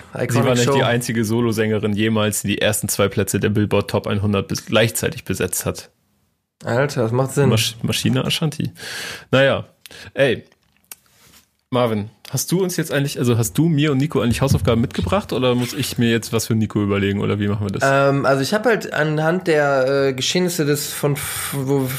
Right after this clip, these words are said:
Speaker 1: worüber wir vorhin gesprochen haben mit Detroit eins und zwei und jetzt Detroit zwei rausgekommen und ich glaub, du hast Detroit eins gehört, oder? Von Big Sean?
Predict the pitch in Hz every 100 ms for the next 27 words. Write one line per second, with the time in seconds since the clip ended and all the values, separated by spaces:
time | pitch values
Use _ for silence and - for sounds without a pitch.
0 | - 139 143 139 131 - 170 180 139 139
1 | 135 139 143 143 139 127 135 127 127 -
2 | 147 160 - 135 151 151 135 - 139 151
3 | 151 131 127 135 143 139 147 151 151 147
4 | 131 151 151 - - 151 151 160 160 143
5 | - 147 - 135 143 - 131 131 117 120
6 | 131 120 113 - 113 110